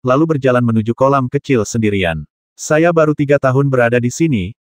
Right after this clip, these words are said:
jadi setiap menit dan detik sangat berharga dan tidak bisa disia-siakan." Qi Dingdong dan Lu Li mengangguk dan berjalan menuju dinding batu. Lu Li melihat dan melihat dari kejauhan sepertinya ada mural di dinding batu. "Sue Ling Er." Lu Li melepaskan Sue Ling Er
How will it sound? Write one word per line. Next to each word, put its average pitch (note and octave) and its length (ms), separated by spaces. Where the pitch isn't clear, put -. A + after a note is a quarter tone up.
jadi C3+ 240
setiap C3+ 240
menit C3 240
dan A#2 220
detik A2 260
sangat C3+ 240
berharga A#2+ 560
dan A2+ 160
tidak C3+ 320
bisa B2+ 320
disia-siakan." G2+ 880
Qi D#3+ 160
Dingdong D#3+ 320
dan D#3+ 160
Lu D3 160
Li D3+ 160
mengangguk B2+ 400
dan B2 160
berjalan A#2 400
menuju A#2+ 320
dinding B2 320
batu. G2 400
Lu D#3+ 160
Li E3+ 80
melihat B2 320
dan A2 160
melihat G#2+ 320
dari A#2 240
kejauhan A#2+ 480
sepertinya C3 600
ada A2+ 180
mural A#2 320
di A2 160
dinding A#2 320
batu. F2+ 400
"Sue E3+ 400
Ling D3 240
Er." F2 240
Lu D3+ 160
Li F#3 160
melepaskan D3+ 480
Sue C#3+ 240
Ling C3 240
Er C3 160